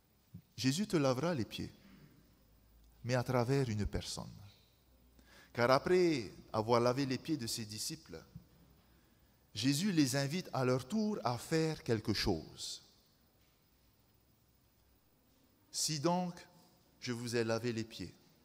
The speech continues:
moi le Seigneur et le Maître, vous devez aussi vous laver les pieds les uns aux autres. Car je vous ai donné un exemple, afin que vous fassiez comme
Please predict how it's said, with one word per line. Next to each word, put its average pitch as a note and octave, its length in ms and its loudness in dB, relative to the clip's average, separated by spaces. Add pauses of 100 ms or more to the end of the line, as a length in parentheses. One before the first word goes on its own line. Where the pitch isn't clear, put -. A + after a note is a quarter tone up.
(880)
moi B2+ 280 2
le C3 120 2
Seigneur G#2+ 560 2
et G#2 80 2
le G2+ 120 0
Maître, G#2 320 -6 (1400)
vous A#2+ 180 -6
devez C3+ 260 2
aussi B2 440 0 (720)
vous G#2 220 -8
laver B2 420 -2
les A#2+ 140 -4
pieds G#2+ 400 -6 (420)
les G2 260 -6
uns F2+ 80 -4
aux F2 220 -8
autres. - 340 -16 (1040)
Car D#3 280 8
je D3+ 80 4
vous D#3+ 240 4
ai E3 80 8
donné E3+ 220 4
un F3+ 120 2
exemple, F#3 580 2 (1040)
afin A#2 280 -6
que C#3 120 -2
vous A#2 160 -6
fassiez A2 600 -4 (920)
comme C3 460 -4